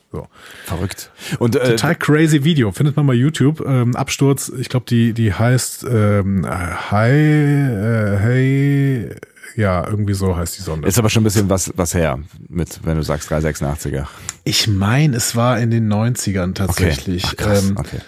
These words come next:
Speaker 1: Sonde, Titan, Saturn, Absturz.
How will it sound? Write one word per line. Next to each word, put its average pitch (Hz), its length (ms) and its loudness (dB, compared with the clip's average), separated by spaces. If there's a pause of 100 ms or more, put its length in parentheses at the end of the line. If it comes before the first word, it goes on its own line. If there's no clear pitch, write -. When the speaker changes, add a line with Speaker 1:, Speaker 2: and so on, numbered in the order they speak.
(280)
Speaker 1:
Sonde, 117 800 2 (180)
Titan, 104 1200 0
Saturn, 98 1160 0 (580)
Absturz. - 1500 -4